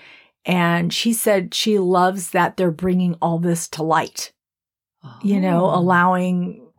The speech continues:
Speaker 1: to, uh, for us to see what women go through
Speaker 2: Wow.
Speaker 1: after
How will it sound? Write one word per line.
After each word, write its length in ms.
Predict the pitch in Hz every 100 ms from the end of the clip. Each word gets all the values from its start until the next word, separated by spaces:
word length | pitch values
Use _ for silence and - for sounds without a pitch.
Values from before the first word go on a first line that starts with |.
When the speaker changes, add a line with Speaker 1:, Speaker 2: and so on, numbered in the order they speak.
| 214
Speaker 1:
to, 200 | 196 196
uh, 160 | 190 170
for 200 | 165 -
us 200 | 180 170
to 80 | -
see 300 | 170 - 170
what 240 | 160 - -
women 320 | 165 165 156
go 220 | 160 175
through 420 | - - 120 110 - -
Speaker 2:
Wow. 420 | 127 127 175 143
Speaker 1:
after 540 | 170 165 - 170 156